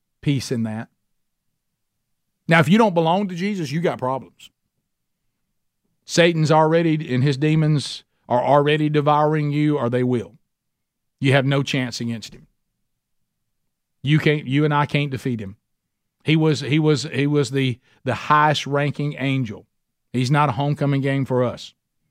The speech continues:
but he is for Jesus. There's a giant chasm of power between Jesus and Satan. It's not even close.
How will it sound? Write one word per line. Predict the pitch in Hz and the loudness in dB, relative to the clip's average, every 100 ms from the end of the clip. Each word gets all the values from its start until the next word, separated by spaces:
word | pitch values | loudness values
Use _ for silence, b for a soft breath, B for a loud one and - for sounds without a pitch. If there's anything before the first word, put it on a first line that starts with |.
| _ _ | _ _
but | 139 139 | -2 0
he | 127 | 0
is | 120 | 0
for | - | -4
Jesus. | 113 110 90 113 - _ _ _ _ _ _ | -6 -6 -10 -18 -20 _ _ _ _ _ _
There's | 135 131 | -2 0
a | 143 135 | 0 -2
giant | 123 113 147 143 147 151 - | -4 -2 2 4 2 0 -6
chasm | - 131 131 117 113 104 _ _ _ - | -2 -2 -2 -4 -6 -6 _ _ _ -8
of | 123 | -4
power | - 135 131 110 92 _ _ _ _ _ - | 0 2 2 -2 -6 _ _ _ _ _ -8
between | 123 117 135 123 | -6 -2 -2 0
Jesus | 117 117 101 92 | 0 -2 -4 -8
and | - 107 | -8 -8
Satan. | - 92 - - _ _ _ _ _ - | -8 -14 -16 -20 _ _ _ _ _ -8
It's | 131 | -4
not | 143 120 | -2 -2
even | 101 101 | -2 -6
close. | 104 - - | -10 -14 -20